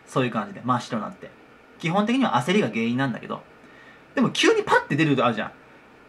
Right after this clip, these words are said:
思い出せないと思ったらさ、なんか、例えば、まあ、みんな芸能人の名前出てこないことねえだろうけど、俺らはあるわけだよ。芸能人の名前出てこねえのと、普通に。でも急に出てくんだよね、パッつって。で、そういったことがテストの時でもで、あるんだよ、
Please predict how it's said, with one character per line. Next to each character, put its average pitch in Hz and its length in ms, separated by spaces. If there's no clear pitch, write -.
思 214 180
い 269 40
出 269 60
せ 285 80
な 240 100
い 165 40
と 151 60
思 139 100
っ - 60
た 120 80
ら 113 60
さ、 117 340
な 135 100
ん 151 40
か、 113 220
例 180 80
え - 20
ば、 143 120
ま 131 180
あ、 - 80
み 180 120
ん 294 40
な 311 80
芸 247 240
能 359 140
人 180 100
の 143 60
名 139 100
前 139 100
出 185 100
て 185 80
こ - 80
な 139 60
い 131 40
こ 131 80
と 117 80
ね 170 100
え 165 60
だ 120 80
ろ - 60
う - 40
け 113 100
ど、 104 200
俺 226 160
ら 220 100
は 147 140
あ 202 60
る 170 60
わ 127 100
け - 80
だ 98 60
よ。 95 200
芸 165 180
能 233 140
人 147 100
の 123 80
名 120 80
前 - 20
出 190 80
て 175 100
こ 220 120
ね 175 80
え 123 60
の 110 80
と、 123 100
普 - 140
通 120 160
に。 - 160
で 185 60
も 135 80
急 381 240
に 359 60
出 339 80
て 254 60
く 175 80
ん 131 40
だ 101 60
よ - 60
ね、 - 80
パ - 80
ッ 247 80
つ - 160
っ - 20
て。 - 160
で、 165 60
そ 277 180
う - 20
い 311 40
っ - 20
た 320 100
こ 311 80
と 302 80
が - 100
テ 285 160
ス - 80
ト 190 80
の 143 380
時 180 160
で 131 60
も 110 100
で、 254 180
あ 320 80
る 392 120
ん 147 60
だ 113 80
よ、 98 140